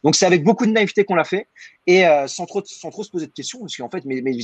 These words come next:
quand, quand tu réfléchis deux secondes de monter un cabinet d'expertise comptable, tu ne connais rien et t'es mauvais à la comptabilité et t'aimes même pas particulièrement ça, euh, en plus, euh, euh, euh, quand tu réfléchis à vraiment l'exécution opérationnelle, la mise en place du truc, c'est du délire. Mais on s'est pas posé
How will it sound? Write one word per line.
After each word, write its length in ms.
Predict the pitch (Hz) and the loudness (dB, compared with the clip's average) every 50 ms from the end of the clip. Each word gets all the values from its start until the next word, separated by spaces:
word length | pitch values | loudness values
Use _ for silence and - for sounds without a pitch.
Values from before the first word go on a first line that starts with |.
| - 131 - | -8 -6 -6
quand, 80 | 139 | -6
quand 120 | 123 135 127 | -6 -4 -2
tu 120 | - 151 | 2 4
réfléchis 340 | 160 160 - 185 - - 156 | 4 4 4 4 2 2 4
deux 140 | 151 196 190 | 6 6 6
secondes 180 | 175 175 139 | 6 4 2
de 60 | 135 | 0
monter 220 | 135 160 175 - 202 | 0 -2 -2 -2 -2
un 60 | 185 | -2
cabinet 200 | - 185 175 175 | 0 0 0 0
d'expertise 380 | 175 170 - - 170 - - - | 0 -2 0 -2 -2 -2 -2 -6
comptable, 240 | - 165 180 156 | -6 -6 -6 -6
tu 100 | - 156 | -6 -6
ne 40 | 131 | -4
connais 200 | - 160 156 165 | -2 0 2 2
rien 160 | 160 180 190 | 2 2 2
et 80 | 170 131 | 0 0
t'es 100 | - 139 | -2 0
mauvais 200 | 156 175 170 185 | 2 2 2 4
à 20 | |
la 80 | 175 170 | 2 0
comptabilité 640 | - 165 - 170 160 151 160 165 156 - 185 160 - _ - - _ - | -2 -2 -6 -4 -4 -4 -6 -10 -2 0 0 0 0 _ -20 -20 _ -4
et 100 | 139 135 | -4 0
t'aimes 180 | - - 170 170 | 2 2 4 6
même 200 | 180 208 202 180 | 6 4 4 4
pas 120 | - 226 | 2 2
particulièrement 640 | - - 196 - - - - 185 180 170 170 170 165 | 2 2 -2 -2 -4 -8 -6 -6 -6 -6 -6 -8 -10
ça, 300 | - - 190 170 151 _ - 139 | -8 -6 -6 -6 -8 _ -12 -12
euh, 40 | 127 - - | -12 -10 -10
en 40 | 151 | -10
plus, 200 | 196 226 - - | -10 -10 -10 -12
euh, 60 | 160 - _ - - _ _ - 151 | -12 -14 _ -20 -20 _ _ -2 0
euh, 240 | 147 139 135 131 127 - - | 2 4 4 4 2 0 0
euh, 300 | 143 139 131 135 135 127 123 | 0 0 0 0 -4 -4 -4
quand 100 | - 156 | -8 -8
tu 100 | - - | -8 -6
réfléchis 600 | - - 220 226 - 247 208 - - 233 208 175 - | -2 0 -2 0 0 -2 -2 -2 -2 -2 -2 -2 0
à 100 | 147 143 | 0 0
vraiment 460 | 135 143 185 202 214 214 190 160 117 | 0 2 0 2 2 0 -2 -2 -4
l'exécution 880 | 127 143 165 180 220 180 185 208 214 - - 196 - - - 208 196 190 | -4 -4 -2 -2 -2 -2 -2 -4 -4 -4 -4 -4 -2 -2 -2 -2 0 0
opérationnelle, 640 | 180 - 196 170 175 165 - 185 180 175 175 160 | 2 2 2 2 2 0 -2 -2 -2 -2 -2 -2
la 100 | 143 139 | -2 -2
mise 200 | 151 190 220 208 | -2 -2 0 0
en 80 | 214 185 | 0 0
place 200 | - 190 185 160 | 2 2 2 2
du 100 | 151 156 | 2 -6
truc, 200 | - 233 233 - - - - - _ _ | -6 -4 -6 -6 -6 -12 -16 -20 _ _
c'est 180 | - - - 196 | -4 0 0 2
du 140 | 180 208 196 | 2 4 4
délire. 300 | 247 233 214 156 113 - _ _ _ _ - | 4 4 4 2 0 -2 _ _ _ _ -2
Mais 140 | 135 160 170 | 0 0 0
on 140 | 170 156 151 | 0 -2 -6
s'est 180 | - - - | -4 -4 -2
pas 140 | - 170 160 | 0 0 0
posé 260 | - 151 139 147 175 | 0 -2 0 0 0